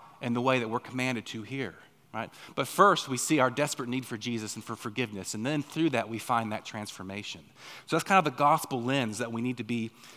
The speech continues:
seeing this through as we think about this command. Okay, so again, we've seen who God is and how we are to respond. We could say a whole lot more on that,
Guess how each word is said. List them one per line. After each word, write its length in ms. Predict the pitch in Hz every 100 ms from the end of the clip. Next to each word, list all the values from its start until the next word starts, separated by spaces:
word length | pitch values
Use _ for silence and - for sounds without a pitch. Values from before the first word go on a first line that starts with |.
| -
seeing 480 | - - 185 147 117
this 180 | 113
through 220 | - 143 127
as 120 | 110
we 80 | 110
think 240 | - 170
about 300 | 117 98 -
this 240 | 98 -
command. 800 | - 123 127 147 117 87 - - - _ _ _ _ _ _
Okay, 120 | - 127
so 200 | - 127
again, 260 | 127 139
we've 140 | 107 107
seen 420 | 156 143 127 120 - - - - _ _ _ _
who 200 | - 175
God 300 | 190 170 156
is 500 | 131 123 131 - - - - - -
and 140 | 120
how 220 | - 143
we 120 | 139
are 80 | 123
to 120 | 117 117
respond. 720 | 92 - 135 120 90 - - - - _ _ _ _ _ _ _ -
We 80 |
could 100 | 123
say 140 | 139 135
a 80 | 113
whole 300 | - 170 165
lot 200 | 160 139
more 240 | 147 151
on 160 | 101 92
that, 400 | 92 101 -